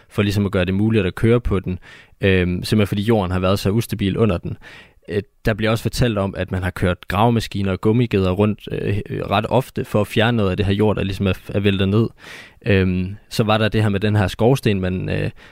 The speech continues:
man, man er nødt til at vælte. Det var en plan, som lå ret langt ude i fremtiden, øh, i fremtiden, så man ender med at må rykke, øh, markant, øh,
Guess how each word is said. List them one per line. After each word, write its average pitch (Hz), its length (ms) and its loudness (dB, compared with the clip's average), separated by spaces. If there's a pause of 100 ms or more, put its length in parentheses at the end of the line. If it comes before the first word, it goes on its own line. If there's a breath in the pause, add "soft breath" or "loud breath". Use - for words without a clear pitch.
(160 loud breath)
man, 95 280 0
man 95 160 2
er 95 80 2
nødt 107 160 2
til 107 100 0
at 98 60 2
vælte. 107 240 0
Det 117 60 2
var 107 120 2
en 92 160 -2
plan, 104 280 -2
som 87 200 -8
lå 90 280 -4 (260)
ret 113 160 -2 (160)
langt 107 420 -2
ude 104 80 -2
i 98 40 -2
fremtiden, 95 580 -2
øh, - 240 -4
i 104 60 -4
fremtiden, 104 480 -2
så - 180 -2
man 92 400 -2
ender 110 180 2
med 101 120 2
at 92 60 0
må 92 80 0
rykke, 90 260 -2 (440 loud breath)
øh, 90 200 -4
markant, 95 600 -4 (100)
øh, 95 320 -2